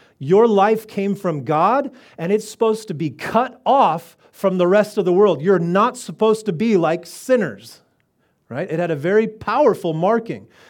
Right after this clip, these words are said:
uh, you know, ba-, powerful meaning. Now, also, that marking then would distinguish them from Gentiles, right? Now, today they do it for hygienic reasons and things like that, and it's, it's proven scientifically to be a good hygienic thing or whatever.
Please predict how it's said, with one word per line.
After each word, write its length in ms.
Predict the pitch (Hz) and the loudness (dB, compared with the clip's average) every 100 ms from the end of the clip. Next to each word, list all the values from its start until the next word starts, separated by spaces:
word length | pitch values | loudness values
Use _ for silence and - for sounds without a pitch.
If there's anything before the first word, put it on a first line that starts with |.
| _ _ - | _ _ -8
uh, 200 | 147 143 | -8 -4
you 100 | 156 | -4
know, 120 | 160 | -2
ba-, 280 | 143 160 143 - | -2 -4 -6 -8
powerful 380 | 180 180 175 | -2 -2 -2
meaning. 420 | 151 170 214 123 - - _ | -4 -2 -2 -4 -12 -20 _
Now, 260 | 185 190 190 | -2 -2 0
also, 640 | - 269 392 - 185 165 - - | 2 2 2 0 0 0 -4 -8
that 280 | 151 202 180 | 0 0 0
marking 500 | 180 254 320 196 160 | 0 0 0 -4 -2
then 200 | 165 175 | -2 0
would 160 | 185 | -2
distinguish 760 | 151 180 - - 311 247 170 - | -2 -8 -8 -4 -2 0 -2 -6
them 380 | 151 147 170 - _ | -6 -4 -6 -10 _
from 340 | - - 196 | -14 -4 -4
Gentiles, 840 | 185 139 339 339 131 107 104 - _ - | -2 0 -2 -2 -6 -8 -12 -18 _ -8
right? 360 | 127 175 320 - _ _ _ - | -2 -2 -4 -14 _ _ _ -12
Now, 80 | |
today 260 | 165 190 220 | -8 -4 -2
they 120 | 214 | 0
do 140 | 170 165 | -2 -4
it 60 | |
for 140 | 123 135 | -6 -8
hygienic 480 | 139 127 143 139 | -8 -8 -10 -10
reasons 400 | 143 139 131 131 | -8 -8 -8 -12
and 100 | 127 | -12
things 180 | 135 131 | -12 -10
like 180 | 120 110 | -10 -10
that, 120 | 110 | -10
and 100 | 120 | -12
it's, 160 | 113 - | -14 -12
it's 300 | 123 - - | -16 -16 -20
proven 320 | - 143 123 | -14 -12 -12
scientifically 640 | - 127 113 123 113 110 | -12 -12 -12 -14 -14 -12
to 80 | 107 | -12
be 100 | 101 | -10
a 40 | 104 | -10
good 160 | 107 | -10
hygienic 420 | 104 98 101 98 | -12 -14 -14 -14
thing 160 | - 98 | -14 -16
or 60 | 95 | -16
whatever. 200 | 98 | -20